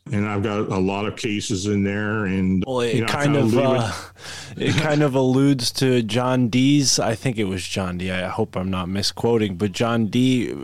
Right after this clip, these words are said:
Speaker 2: and his talk of the future being ruled by dead matter, you know, and this whole transhumanist thing. I mean,
Speaker 1: Mm-hmm.
Speaker 2: wow, yeah, I never thought of the Slender Man as possibly like a,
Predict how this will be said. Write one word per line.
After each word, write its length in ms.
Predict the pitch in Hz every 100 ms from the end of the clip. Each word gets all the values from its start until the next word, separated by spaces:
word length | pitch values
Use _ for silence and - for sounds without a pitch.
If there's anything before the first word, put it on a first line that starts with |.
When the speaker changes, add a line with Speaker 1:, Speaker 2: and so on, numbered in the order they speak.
| 64 - 50
Speaker 2:
and 160 | 110
his 180 | 110 107
talk 420 | - 113 110 110
of 320 | 117 104 90 -
the 140 | 110
future 480 | 95 - 120 - 117
being 380 | 98 110 107 107
ruled 360 | 107 117 104
by 220 | 95 101
dead 360 | 92 80 104 101
matter, 540 | 92 101 107 123 95
you 160 | 87 85
know, 300 | 85 90 101
and 200 | 98 90
this 200 | 90 -
whole 180 | 95 92
transhumanist 1160 | - 98 95 98 - 107 110 107 101 101 -
thing. 380 | - 107 107 107
I 60 | 101
mean, 400 | 95 92 92 90
Speaker 1:
Mm-hmm. 300 | 113 110 127
Speaker 2:
wow, 320 | 104 117 95
yeah, 220 | 87 92
I 140 | - 95
never 280 | 104 117 117
thought 360 | - 113 123
of 100 | 120
the 80 | 98
Slender 400 | 95 - 107 113
Man 300 | 107 98 95
as 180 | 92 92
possibly 480 | - 92 95 - 101
like 260 | 92 92 -
a, 260 | 87 85